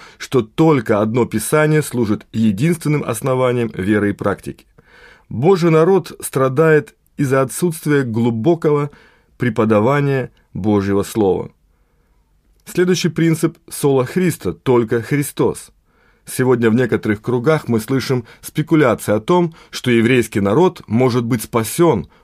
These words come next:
просто за счёт завета с Авраамом, без веры в Иешуа как Господа и Спасителя. Этого обычно нет в самом еврейском служении, но есть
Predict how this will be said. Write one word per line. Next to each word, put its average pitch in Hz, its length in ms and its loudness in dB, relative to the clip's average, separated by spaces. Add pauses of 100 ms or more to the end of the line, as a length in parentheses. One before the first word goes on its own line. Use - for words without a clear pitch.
(140)
просто 156 440 0
за 113 220 0
счёт 117 400 0
завета 117 480 0
с - 100 -6
Авраамом, 120 540 -2 (600)
без 113 280 -2
веры 143 340 4
в 117 140 0
Иешуа 143 400 2
как 101 240 0
Господа 95 560 -2 (400)
и - 40 -8
Спасителя. 107 760 -4 (560)
Этого 175 400 2
обычно 156 480 0
нет 185 400 2
в - 60 -16
самом 123 520 0
еврейском 113 540 2
служении, 107 680 -2 (340)
но 113 120 0
есть 135 300 0